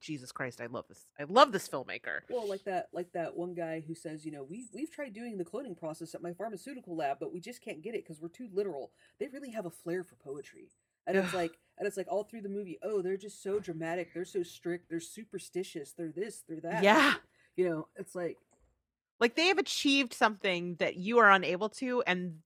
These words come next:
Speaker 1: like, the way that you talk about it is so, like,
Speaker 2: It's like they
Speaker 1: eh, patronizing, and
Speaker 2: Yeah,
Speaker 1: it's
Speaker 2: yeah, I mean,
Speaker 1: disgusting.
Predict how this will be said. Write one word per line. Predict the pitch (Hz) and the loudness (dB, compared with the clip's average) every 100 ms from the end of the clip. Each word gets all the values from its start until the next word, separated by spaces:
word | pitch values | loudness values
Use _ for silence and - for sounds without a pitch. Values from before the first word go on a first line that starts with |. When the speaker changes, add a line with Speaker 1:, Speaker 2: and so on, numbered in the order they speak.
| - | 0
Speaker 1:
like, | 170 - | 0 0
the | 190 | -2
way | 170 156 185 196 | 0 0 2 4
that | 196 - | 2 -2
you | 170 | -6
talk | - 147 - | 0 0 2
about | 190 180 185 | 0 2 4
it | 202 190 | 2 2
is | 147 156 | 0 -2
so, | - - 160 156 165 | -8 0 2 4 0
like, | 147 117 101 - - _ - | -2 -2 -4 -10 -20 _ -14
Speaker 2:
It's | - | -4
like | 185 - | -2 2
they | 202 | 0
Speaker 1:
eh, | - | -2
patronizing, | - 247 277 - 226 175 160 170 175 170 160 156 156 | 8 10 10 8 6 8 8 6 2 2 2 0 2
and | 131 156 160 | 2 2 6
Speaker 2:
Yeah, | 240 147 | 6 8
Speaker 1:
it's | 117 - | 4 -4
Speaker 2:
yeah, | - 185 - | 0 0 4
I | 196 190 | 8 8
mean, | 196 | 8
Speaker 1:
disgusting. | - 151 151 | 0 0 -2